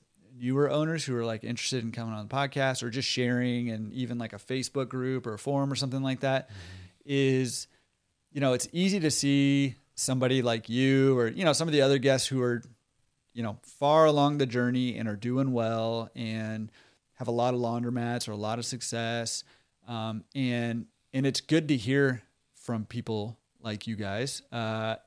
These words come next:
Speaker 1: and, and to hear kinda what's possible and what the journey looks like, what it takes to get there, all of that stuff. But a lot of people who are getting in the business are like, "Oh my gosh, I can,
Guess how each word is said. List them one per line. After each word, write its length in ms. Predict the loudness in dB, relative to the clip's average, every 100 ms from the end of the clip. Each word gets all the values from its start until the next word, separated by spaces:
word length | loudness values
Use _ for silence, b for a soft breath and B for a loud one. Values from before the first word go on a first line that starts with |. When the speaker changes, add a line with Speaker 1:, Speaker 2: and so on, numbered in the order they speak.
| _ _
Speaker 1:
and, 260 | -8 -6 -6
and 100 | -8
to 60 | -6
hear 540 | -2 2 2 2 0
kinda 240 | -2 -6 -4
what's 240 | -6 -8
possible 640 | 0 2 2 0 0 2 2
and 80 |
what 120 | -2 -6
the 60 |
journey 440 | -8 -2 0 0 0
looks 240 | 0 -2
like, 200 | -2 -2
what 140 | -2 -2
it 100 | -2
takes 240 | -4 -4 -6
to 100 | -4
get 300 | -2 -2 -2
there, 320 | 0 0 0
all 220 | 0 -2
of 80 | 0
that 160 | 0 -2
stuff. 440 | -4 -2 -2 -4 B B B B B _ 4
But 140 | 6
a 40 | 8
lot 160 | 4
of 60 | 2
people 200 | 2 4
who 40 |
are 80 | 4
getting 200 | 2 0
in 80 | -2
the 80 | 0
business 360 | 0 0 -2
are 60 | -2
like, 260 | 0 -2 -4
"Oh 180 | -2 -2
my 120 | -4
gosh, 360 | -4 -4 -4 -6
I 80 |
can, 260 | -8 -10